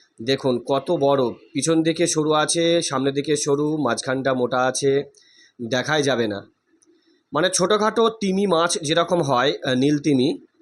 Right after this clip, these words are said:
সেরকমই তার ধরনকে কেন্দ্র করে কিন্তু করা। মনে হচ্ছে যেন একটা তিমি মাছ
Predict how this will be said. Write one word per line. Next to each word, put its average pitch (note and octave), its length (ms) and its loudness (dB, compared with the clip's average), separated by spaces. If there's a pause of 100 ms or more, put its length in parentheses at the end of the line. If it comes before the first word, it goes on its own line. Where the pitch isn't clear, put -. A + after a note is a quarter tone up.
(240)
সেরকমই D3 640 2
তার C#3+ 260 2
ধরনকে C#3 440 0
কেন্দ্র C3+ 340 -2
করে C#3 220 0
কিন্তু D3 300 -4
করা। G#2 280 -6 (1300)
মনে C3+ 200 0
হচ্ছে D#3 200 -2
যেন F3 140 2
একটা E3+ 300 0
তিমি D#3+ 220 2
মাছ D3 280 0